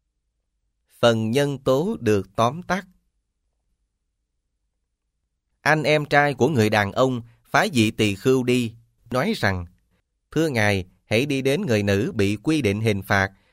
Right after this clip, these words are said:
và người nữ được mẹ bảo hộ có tên như vậy", nói rằng, "Họ nói các cô hãy là những người vợ, hạn chỉ trong chốc lát của người tên như vậy." Vị nhận lời, thông báo,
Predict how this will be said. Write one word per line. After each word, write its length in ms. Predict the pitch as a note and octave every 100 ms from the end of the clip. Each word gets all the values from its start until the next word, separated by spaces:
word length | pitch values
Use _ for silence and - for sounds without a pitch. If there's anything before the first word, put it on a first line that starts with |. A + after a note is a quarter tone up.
| _ -
và 180 | A#2+ A#2
người 200 | A#2 A2
nữ 280 | G#2 B2+
được 300 | D#3+ A2 G#2
mẹ 260 | A2 G#2 G2
bảo 220 | A2 G#2+
hộ 360 | C#3+ G2 F#2 - _ _ -
có 140 | E3
tên 280 | - D3+ D3
như 140 | D3 B2+
vậy", 300 | G#2 F#2+ F2 _ _ _
nói 240 | A2+ C3 G#3
rằng, 200 | A2 F#2 - _ _ _ _ _ _ _ _ _ _
"Họ 220 | - A2
nói 240 | A#2+ C3
các 220 | F3 G3 -
cô 320 | C#3+ C3+ A#2+ - _
hãy 220 | A2+ D#3
là 200 | B2+ A2
những 260 | G#2 A#2+
người 180 | D#3 A2 G2+
vợ, 300 | F#2+ F#2+ G#2 _ _ _ _
hạn 340 | A2 G#2 A#2
chỉ 240 | A#2 G#2+ D3
trong 320 | C3+ B2 A#2
chốc 180 | C#3+ D3+
lát 240 | C3+ D3+ G#3 _ -
của 160 | A2
người 360 | C#3 A2+ G2+ F#2+ -
tên 220 | C#3 C3+
như 160 | C#3 A2
vậy." 280 | G2+ F2+ E2+ _ _ _ _ _ -
Vị 220 | A2 A2+
nhận 260 | B2+ A2 A#2+
lời, 320 | G#2+ G2+ F2+ _ _ -
thông 240 | C#3 C3
báo, 300 | B2 A#2+ F3+